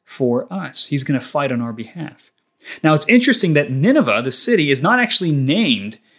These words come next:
in chapter one. It's named in chapter two. So it's kind of vague who God is actually bringing his wrath against. A couple observations about that. First, notice that God is judging a pagan nation. He's not judging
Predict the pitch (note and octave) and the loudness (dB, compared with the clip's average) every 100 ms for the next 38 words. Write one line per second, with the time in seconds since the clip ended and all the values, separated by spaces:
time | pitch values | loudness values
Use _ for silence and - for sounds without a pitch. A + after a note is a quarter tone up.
0 | _ _ - C#3 - B2 - B2+ A2 G2 | _ _ -4 0 2 0 0 -4 -4 -6
1 | G#2+ D#3 D#3+ D#3+ C#3+ C3 C3+ A#2+ G#2+ - | -4 0 2 2 0 0 -4 -4 -10 -6
2 | G3+ D#3+ - _ _ - F3 - B3 A3+ | -2 -2 -4 _ _ 0 2 2 2 2
3 | C#3+ A#2+ G3+ F3+ C3 B2 _ _ - E3+ | 2 2 4 4 2 -2 _ _ 2 4
4 | G3+ D3+ D3 D#3 C3 B2+ C3+ - C3+ C3+ | 4 2 2 2 -2 -2 -2 -2 -2 -2
5 | C3 B2+ _ _ _ - C3 C3+ B2+ A#2 | -4 -10 _ _ _ -2 2 2 0 -2
6 | A#2 A2 A2 - _ - A2 B2+ C#3+ - | -2 -2 -4 -10 _ -14 -4 -2 -2 -2
7 | - - _ _ _ _ _ - G3 F#3+ | -4 -6 _ _ _ _ _ -4 0 2
8 | D3+ C#3 B2+ D3 E3+ - - G#2 - - | 2 0 -2 0 0 -2 -8 -12 -10 -16
9 | - - A3+ D#3 D3+ E3+ G#3 F#3+ E3 C3+ | -12 2 4 4 4 6 6 4 0 -2
10 | C#3 D#3 C3 A2+ C#3 C#3 D3+ D#3 D3+ - | 0 0 -2 -2 -2 -2 -6 -4 -6 -2
11 | D3+ D3+ D#3+ A3 G#3+ - G#2 A#2+ D#3+ D3+ | -4 -2 2 2 2 -2 -8 -2 0 0
12 | E3+ D#3+ D#3 | -2 -2 -6